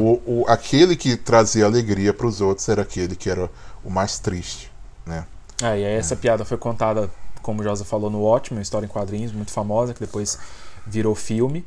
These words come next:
Speaker 1: E
Speaker 2: que
Speaker 1: virou ópera.
Speaker 2: E virou a ópera
Speaker 1: É.
Speaker 2: do palhaço Pagliatti.
Speaker 1: Pagliatti, que inclusive é a ópera, essa ópera, apesar de ter vindo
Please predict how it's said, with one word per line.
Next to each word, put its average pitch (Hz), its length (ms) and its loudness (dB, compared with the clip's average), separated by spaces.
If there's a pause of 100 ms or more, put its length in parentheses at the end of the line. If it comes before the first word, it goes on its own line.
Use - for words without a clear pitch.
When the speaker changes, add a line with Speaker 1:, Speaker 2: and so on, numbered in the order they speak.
(160)
Speaker 1:
E 113 60 -4
Speaker 2:
que 107 100 -2
Speaker 1:
virou 104 200 8
ópera. 123 480 8 (180)
Speaker 2:
E 120 100 -4
virou 117 280 6
a 123 80 12
ópera 156 600 8
Speaker 1:
É. 90 160 -2
Speaker 2:
do 120 260 2
palhaço 127 580 4
Pagliatti. 127 480 -2
Speaker 1:
Pagliatti, 107 400 6
que 120 140 0
inclusive 117 400 4
é 123 40 10
a 117 60 10
ópera, 107 380 8 (100)
essa 107 240 4
ópera, 101 300 4 (380)
apesar 104 500 6
de - 100 -6
ter 113 160 4
vindo 98 560 -2